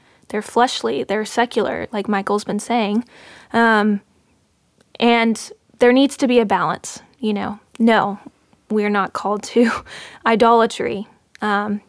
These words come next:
but we are called to cultivate culture as believers. We are called to create art that is teaching us something and evoking something within us. It, it, it is used by God to transform people. Um, so how are we involved in that?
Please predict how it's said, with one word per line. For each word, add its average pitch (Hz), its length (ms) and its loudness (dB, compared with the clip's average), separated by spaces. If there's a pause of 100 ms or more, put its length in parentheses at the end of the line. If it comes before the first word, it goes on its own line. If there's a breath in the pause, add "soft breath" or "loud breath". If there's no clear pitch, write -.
(160)
but 220 480 2
we 214 140 0
are 214 180 0
called 208 320 0
to - 140 -8
cultivate 202 580 -6
culture - 600 -6
as 202 200 -4
believers. 196 540 -6
We 202 60 -8
are 202 80 -6
called - 260 -6
to - 120 -16
create 208 340 -4
art 208 420 -2 (500 soft breath)
that 214 280 2
is 254 500 4 (400)
teaching 302 540 -2
us 311 140 0
something 302 520 0
and 220 280 -2
evoking 214 540 0
something 220 400 -2
within - 340 -6
us. - 280 -12 (280 soft breath)
It, 220 200 0
it, 220 240 2
it 214 260 -4
is 226 340 2
used 220 280 0
by 196 220 0
God 196 480 -2 (320 soft breath)
to 214 120 -2
transform 196 560 -4
people. 202 440 -6 (460 soft breath)
Um, 196 280 -4
so 214 180 0
how 233 180 2
are 233 140 4
we 233 160 2
involved 220 400 0
in - 80 -8
that? - 280 -10